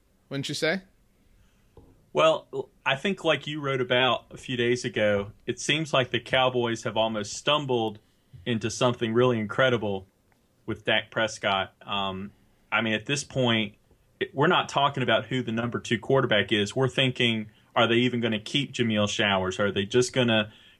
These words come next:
Speaker 2: roll with Tony and Dak? I mean, we've gone so far from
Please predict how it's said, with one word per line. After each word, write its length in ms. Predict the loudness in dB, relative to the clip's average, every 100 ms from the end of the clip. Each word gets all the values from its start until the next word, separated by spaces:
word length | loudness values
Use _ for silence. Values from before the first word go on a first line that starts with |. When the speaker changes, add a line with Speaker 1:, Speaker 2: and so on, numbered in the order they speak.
| -6
Speaker 2:
roll 320 | 2 4 6
with 280 | 2 0 -6
Tony 400 | -2 0 2 0
and 120 | 0
Dak? 380 | 2 2 2 0
I 40 | -4
mean, 180 | -4
we've 200 | -4 -4
gone 260 | 0 0 0
so 460 | -4 -4 0 0 -2
far 540 | 0 4 6 6 4
from 520 | 2 0 2 2 -2